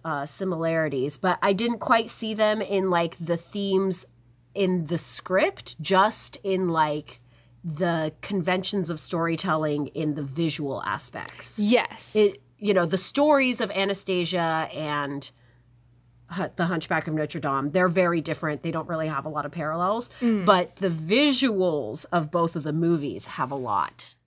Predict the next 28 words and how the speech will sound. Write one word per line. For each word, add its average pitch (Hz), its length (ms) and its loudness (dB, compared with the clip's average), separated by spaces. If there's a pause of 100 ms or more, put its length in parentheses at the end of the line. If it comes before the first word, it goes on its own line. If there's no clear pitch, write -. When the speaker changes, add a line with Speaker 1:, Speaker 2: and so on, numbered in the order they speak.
(200)
Speaker 2:
Right. 277 400 -4 (500)
Speaker 1:
Yeah. 165 260 -2 (460)
Something 269 500 0
else 185 360 2 (160)
that 202 300 0
I 185 100 -2
could - 220 -2
not 214 180 2
help 175 220 -2
but 175 140 0
remark 170 400 -4
on 202 240 -6 (400)
is 269 180 2
that, 302 180 6
like, 311 360 4
no 262 280 6
one 381 200 4
has 339 220 2
a 339 80 4
Russian 277 400 4
accent 220 500 2
in 202 120 -4
this 208 160 -6
movie 190 220 0
except, 240 340 -2
like, 220 220 0 (200)
Vlad. 156 460 0 (220)
Speaker 2:
And 262 460 4